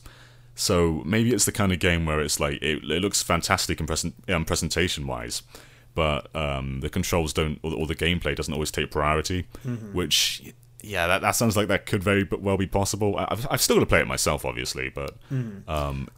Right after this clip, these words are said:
Speaker 2: I don't know,
Speaker 1: I'm, I'm
Speaker 2: just
Speaker 1: sure it's great in a lot of respects, but there, there, there
Speaker 2: Right.
Speaker 1: do, there are certain parts of Red Dead two that kinda worry me.
Speaker 2: Well, the fact that the game portion of the, of this game is, like, the least impressive part, like, like, I think that should disqualify you from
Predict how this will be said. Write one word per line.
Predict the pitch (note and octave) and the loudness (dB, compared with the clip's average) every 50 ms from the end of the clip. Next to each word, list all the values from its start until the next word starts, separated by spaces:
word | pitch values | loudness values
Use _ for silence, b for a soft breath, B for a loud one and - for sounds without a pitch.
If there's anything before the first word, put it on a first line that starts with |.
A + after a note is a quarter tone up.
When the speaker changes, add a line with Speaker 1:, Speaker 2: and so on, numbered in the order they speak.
| - - - | -20 -12 -8
Speaker 2:
I | D#3+ | -4
don't | E3+ D#3 | -2 0
know, | C3+ C#3 | 2 2
Speaker 1:
I'm, | C#3 C#3 | 2 4
I'm | F3 | 2
Speaker 2:
just | F#3 - | 4 6
Speaker 1:
sure | A3+ F3+ | 6 6
it's | C3 - | 4 4
great | - A2+ G#2 G#2 F2 | 6 6 6 6 6
in | F2+ | 4
a | E2+ E2 | 4 4
lot | D2+ | 2
of | D2+ - - | 2 0 -2
respects, | D2 - - - C#2 B1+ A#1 - - - - | -2 -4 -4 -4 -6 -8 -6 -6 -6 -6 -4
but | - C#2 C2 B1+ - | -4 -6 -6 -4 -4
there, | D2 D#2 D2+ | -2 0 0
there, | C2+ - E2+ A#2+ | 0 0 0 0
there | |
Speaker 2:
Right. | A2+ G#2 F#2+ F#2+ G2 E2+ | 0 0 0 0 0 0
Speaker 1:
do, | G2+ G#2+ A2 | 0 0 0
there | G2+ G#2+ G#2 | 2 2 4
are | G#2 G2+ F#2+ | 4 4 4
certain | - - G#2 G2 - - F2+ | 2 2 2 2 2 2 0
parts | - - F2 F2 E2 - | 0 0 0 0 0 -2
of | E2 D#2 | 0 0
Red | E2+ E2+ D2+ | 0 0 0
Dead | - F2 E2+ D2+ | 0 -2 -2 -2
two | - - - E2+ E2+ | -2 -2 -2 -2 -2
that | D#2 D#2 D#2 D2 - | -2 -2 -4 -6 -6
kinda | - - - G2 F#2+ F2+ E2+ | -10 -8 -6 -4 -2 -2 -2
worry | D#2 C#2+ D2 D2 C2+ C2 | -2 0 0 0 -2 -2
me. | B1 A#1 A1 - - B B B B B B B B B | -4 -8 -12 -12 -14 B B B B B B B B B
Speaker 2:
Well, | - E3 D#3 | -6 -4 -2
the | E3+ - | -2 2
fact | - G#3+ G3+ G#3 | 2 2 2 2
that | - D3+ C3 | -2 -2 0
the | - C3 | 0 0
game | A#2 F#2+ - B2 A#2 C#3 C#3 C#3 D3 D3 | 0 -2 -8 -6 0 2 2 2 2 2
portion | C3+ - D3 B2+ - - B2+ A2+ | 0 0 0 -2 0 -2 -2 -4
of | A#2+ A2 | -4 -4
the, | A#2+ - | -2 -2
of | B2 A#2 A2 G#2+ - B2 | -2 -2 -2 -6 -8 -6
this | B2+ A#2+ A2+ - - | -4 0 0 0 0
game | - - B2+ A#2+ B2 A#2+ | 0 -2 -2 -2 -2 -2
is, | A#2 A#2 A2+ A2 B2+ | -4 -4 -2 -2 -2
like, | A2+ A2 A2 - B2+ | -2 -2 -4 -6 -6
the | B2+ A#2+ | -4 -4
least | A#2 A#2+ C3+ C3+ - - | -2 0 0 0 0 -2
impressive | C3 - - C#3+ B2+ - B2+ - - | -4 -2 -2 -2 0 -2 -4 -4 -2
part, | - D3+ C#3+ C3 A#2+ G#2 | 0 2 2 2 0 -2
like, | A2+ A#2+ A2+ F#2+ | -4 -4 -4 -4
like, | - A#2 A2 - - | -4 -6 -6 -6 -6
I | A2+ C3+ C#3+ | -4 -4 -4
think | C#3 G3+ F3+ | -4 -2 0
that | F#3+ E3+ C#3 | 0 0 0
should | - C3+ A#2 | -2 -4 -4
disqualify | - B2+ - - - C3 B2+ B2+ C3 - C3 | -4 -4 -2 0 0 0 0 0 0 -2 -2
you | A#2+ B2+ A#2+ | -2 -2 -2
from | A2 - B2+ A2+ A2 G#2+ - | -2 -4 -4 -6 -10 -12 -16